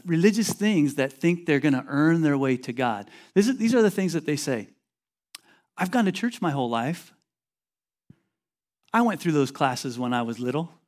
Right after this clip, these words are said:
I never miss a quiet time," right? "I'm a good member of the community, uh, and basically a pretty good person."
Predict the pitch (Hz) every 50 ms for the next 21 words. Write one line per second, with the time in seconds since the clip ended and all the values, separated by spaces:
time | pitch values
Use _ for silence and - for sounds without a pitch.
0 | _ _ _ _ _ _ _ _ _ _ _ _ _ _ _ _ _ _ _ _
1 | _ _ _ - 131 135 135 135 151 151 165 170 - 196 190 - - 226 - -
2 | - - - 127 117 107 104 101 - _ _ _ _ _ _ _ _ _ _ _
3 | _ _ _ _ _ _ _ _ 156 139 143 170 - _ _ _ _ 180 208 226
4 | 214 185 160 139 139 170 185 202 214 233 226 214 202 202 202 196 196 190 165 165
5 | 147 - - 151 160 165 160 147 131 113 113 107 104 - - _ _ _ _ _
6 | - 131 127 - - 147 151 156 240 285 294 294 285 277 - 254 254 247 233 -
7 | - - - 156 - - 180 165 170 151 160 156 147 156 - 139 127 131 - 113
8 | 107 110